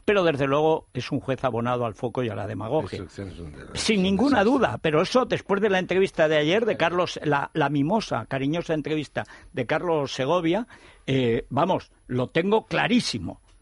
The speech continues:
Speaker 1: Cuando dice que él es pueblo, mala, mala cosa.
Speaker 2: Pero
Speaker 1: La
Speaker 2: también hay,
Speaker 1: guillotina.
Speaker 2: tenemos que ver por qué, eh,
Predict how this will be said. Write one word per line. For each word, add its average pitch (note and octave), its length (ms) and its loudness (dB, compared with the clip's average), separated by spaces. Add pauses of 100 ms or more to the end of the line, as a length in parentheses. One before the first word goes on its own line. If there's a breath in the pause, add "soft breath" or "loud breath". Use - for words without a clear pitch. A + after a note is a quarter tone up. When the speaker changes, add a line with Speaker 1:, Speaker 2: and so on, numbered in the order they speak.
(120)
Speaker 1:
Cuando C#3+ 240 2
dice F#3+ 260 0
que - 100 -4
él G3+ 60 4
es - 160 -2
pueblo, A3 540 2 (560)
mala, A2+ 500 -4
mala B2 320 -4
cosa. - 300 -18
Speaker 2:
Pero - 100 -20 (180)
Speaker 1:
La B2+ 80 -4
Speaker 2:
también B2+ 100 -4
hay, C3 200 0
Speaker 1:
guillotina. C#3 300 -2 (160)
Speaker 2:
tenemos A2 320 -6
que A#2+ 100 -6
ver A#2+ 200 -2
por G2+ 200 -6
qué, G#2+ 240 -6
eh, F2 600 -6